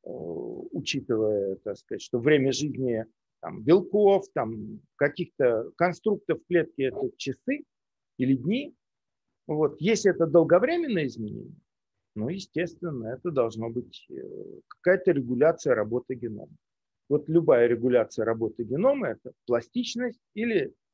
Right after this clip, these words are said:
вариант памяти. Э,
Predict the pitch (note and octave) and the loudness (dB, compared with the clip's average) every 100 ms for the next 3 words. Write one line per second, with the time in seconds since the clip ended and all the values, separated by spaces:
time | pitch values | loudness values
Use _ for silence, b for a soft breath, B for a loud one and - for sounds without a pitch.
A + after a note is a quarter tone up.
0 | _ _ _ _ _ _ _ _ _ _ | _ _ _ _ _ _ _ _ _ _
1 | _ _ - D#3 E3+ C#3 E3 G3+ - _ | _ _ 0 4 6 6 4 0 -10 _
2 | - B2+ F#2+ F#2 - _ _ _ _ _ | 0 0 0 -8 -16 _ _ _ _ _
3 | _ _ _ _ _ _ _ _ _ _ | _ _ _ _ _ _ _ _ _ _
4 | _ _ _ _ - | _ _ _ _ -20